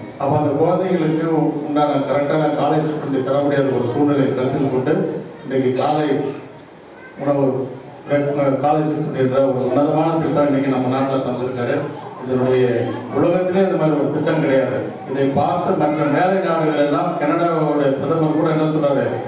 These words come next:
"இந்த திட்டத்தை நாங்கள் எங்க கனடா நாட்டில் செயல்படுத்துகிறோம்" என்று சொல்கிறார் என்று சொன்னால், அது எவ்வளவு பெரிய திட்டம் நீங்க யோசிச்சு பார்க்கணும். அதோடு மட்டுமல்ல, மதியம் கூட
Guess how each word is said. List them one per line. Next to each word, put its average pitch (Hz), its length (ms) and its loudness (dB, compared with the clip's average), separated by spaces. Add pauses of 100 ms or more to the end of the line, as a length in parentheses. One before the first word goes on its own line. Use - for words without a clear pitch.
(140)
"இந்த 135 200 -4
திட்டத்தை 160 400 2
நாங்கள் 143 260 0
எங்க 135 140 0 (100)
கனடா 147 300 2
நாட்டில் 131 380 0
செயல்படுத்துகிறோம்" 131 640 -2
என்று 113 220 -4
சொல்கிறார் 135 340 0
என்று - 180 -2
சொன்னால், 185 260 0 (360)
அது 135 180 0
எவ்வளவு 151 300 2
பெரிய 131 200 2
திட்டம் 143 300 0
நீங்க 127 180 2
யோசிச்சு 135 280 0
பார்க்கணும். 113 340 -2 (300)
அதோடு 180 280 2
மட்டுமல்ல, 160 380 2 (100)
மதியம் 170 400 2
கூட 156 100 2